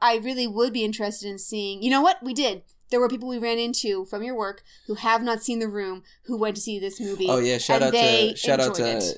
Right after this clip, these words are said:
Speaker 2: Nick and Greg. Yeah. They, and they did enjoy it. And that's, and that's the thing, too. Is
Speaker 1: This isn't
Speaker 2: is
Speaker 1: one of those where you just won't get it if you haven't seen The Room.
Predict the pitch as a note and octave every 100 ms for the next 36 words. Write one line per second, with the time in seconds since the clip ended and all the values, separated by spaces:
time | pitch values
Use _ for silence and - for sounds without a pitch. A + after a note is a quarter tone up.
0 | - B2+ A#2+ A#2 A2+ A2+ A2+ A2+ G#2+ A#2
1 | A2+ G2+ - - - D3 E3 E3 F3 F#3
2 | G3+ A3+ C#3+ A#2+ G#2+ - C3 D#3 E3 -
3 | - - - F3 G3 F3+ F#3 E3+ D3+ F#3+
4 | E3 C#3 C#4+ F#4 F#4 F4 F4 D#4+ D4 B3+
5 | C4+ B3+ A3 C4+ A3 G#3 B3 B3+ A#3+ A#3
6 | A#3+ A3 G#3+ G#3+ G#3+ A3 A3 A3+ A3 G3+
7 | G#3+ F#3+